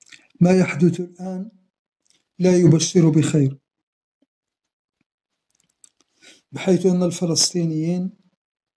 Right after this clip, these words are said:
المجاهدين، آه، تركوا وعدوهم بدون معونة وبدون،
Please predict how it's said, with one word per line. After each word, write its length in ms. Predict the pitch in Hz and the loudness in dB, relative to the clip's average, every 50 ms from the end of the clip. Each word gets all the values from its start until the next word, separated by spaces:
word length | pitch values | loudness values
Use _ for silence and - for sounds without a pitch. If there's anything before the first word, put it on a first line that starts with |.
| _ _ _ _ - - | _ _ _ _ 0 0
المجاهدين، 920 | 165 165 160 156 139 143 170 160 151 160 160 143 160 165 180 185 190 - _ _ _ _ _ _ _ _ _ _ _ _ _ _ _ _ _ _ _ _ _ _ _ _ _ - - - _ _ _ _ _ _ _ _ _ _ _ _ _ _ _ _ _ - | 0 0 0 -4 -2 0 2 2 4 2 2 2 4 4 4 2 2 0 _ _ _ _ _ _ _ _ _ _ _ _ _ _ _ _ _ _ _ _ _ _ _ _ _ -20 -20 -20 _ _ _ _ _ _ _ _ _ _ _ _ _ _ _ _ _ 0
آه، 200 | 180 170 165 - | 0 0 -2 -8
تركوا 840 | - - 180 175 175 175 156 165 175 190 196 196 202 214 240 254 - _ _ _ _ _ _ _ _ _ _ _ _ _ _ _ _ _ _ | -2 0 2 2 2 0 -2 -4 0 2 4 4 4 4 2 -4 -14 _ _ _ _ _ _ _ _ _ _ _ _ _ _ _ _ _ _
وعدوهم 1000 | 185 180 160 147 170 165 156 170 170 170 170 156 165 185 190 196 220 - - _ _ _ _ _ _ _ _ _ _ _ - _ _ _ - | -8 -6 -4 -4 -4 -2 0 0 2 2 2 2 2 0 -2 -2 -4 -8 -14 _ _ _ _ _ _ _ _ _ _ _ -20 _ _ _ 2
بدون 460 | 147 170 156 139 175 185 180 175 175 | 2 2 2 2 2 2 4 4 4
معونة 540 | 170 165 147 143 180 185 185 170 156 - _ _ _ _ _ _ _ _ _ _ _ _ _ _ _ _ _ _ _ _ _ _ _ _ _ _ _ _ _ _ _ _ _ _ | 4 2 2 -2 -8 -14 -16 -18 -20 -20 _ _ _ _ _ _ _ _ _ _ _ _ _ _ _ _ _ _ _ _ _ _ _ _ _ _ _ _ _ _ _ _ _ _
وبدون، 720 | 175 170 151 175 156 135 180 190 190 190 196 214 254 285 | -2 0 0 0 2 2 2 2 2 -2 -6 -12 -16 -18